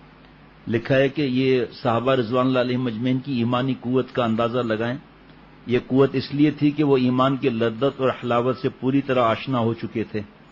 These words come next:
आज ज़रूरत है कि हर मुसलमान इस लद्दत और हलावत से आशना हो। यह हमारी बुनियादी ज़रूरत है, जिसके हुसूल के लिए हर मुमकिन कोशिश करनी चाहिए। क्या जुमला है? हर मुमकिन कोशिश करनी चाहिए।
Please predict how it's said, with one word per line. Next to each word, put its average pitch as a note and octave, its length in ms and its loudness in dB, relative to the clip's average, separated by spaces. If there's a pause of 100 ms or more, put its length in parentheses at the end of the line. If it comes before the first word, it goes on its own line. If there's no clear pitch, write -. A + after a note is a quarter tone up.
(560)
आज A#2+ 200 2
ज़रूरत B2+ 460 4
है C#3 80 8
कि C3+ 100 4
हर C3 100 6
मुसलमान C3 580 2
इस A#2+ 140 -4
लद्दत A2+ 440 0
और B2 180 2
हलावत A2+ 360 2
से C3+ 120 -2
आशना A2+ 380 0
हो। G#2 260 -2 (720)
यह A#2+ 120 4
हमारी C3 260 4
बुनियादी C3 540 2
ज़रूरत B2 460 2
है, C3 120 2
जिसके A#2+ 320 -4
हुसूल C3 460 0
के B2+ 100 0
लिए C3 180 2
हर A#2 140 2
मुमकिन A#2+ 420 0
कोशिश A#2+ 380 -2
करनी A2+ 340 0
चाहिए। G#2 460 -4 (240)
क्या B2+ 120 4
जुमला C3 320 0
है? C#3+ 160 -2 (580)
हर B2+ 140 4
मुमकिन C3 360 4
कोशिश B2 340 0
करनी A2+ 300 0
चाहिए। G#2 400 -6